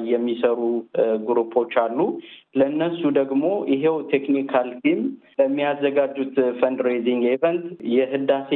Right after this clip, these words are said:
ግድቡን በተመለከተ ለሚነሱ ማንኛውም ቴክኒካል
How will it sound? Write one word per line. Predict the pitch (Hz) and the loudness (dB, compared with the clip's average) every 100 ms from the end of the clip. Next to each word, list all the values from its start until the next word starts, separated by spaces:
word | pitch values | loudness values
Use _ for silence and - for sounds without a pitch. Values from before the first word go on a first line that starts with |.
| 139 139 139 - | 0 0 -4 -4
ግድቡን | 135 127 135 139 127 | -2 2 2 2 2
በተመለከተ | 127 127 123 120 123 123 123 - 185 220 - _ _ - | 0 0 -2 0 0 0 -2 2 0 -2 -16 _ _ -2
ለሚነሱ | 131 135 147 151 147 143 147 147 | 2 2 0 0 0 -2 -2 2
ማንኛውም | 139 143 156 139 135 131 127 123 - | 2 0 0 0 2 0 -2 -8 -4
ቴክኒካል | - 139 135 131 131 | -2 2 0 0 0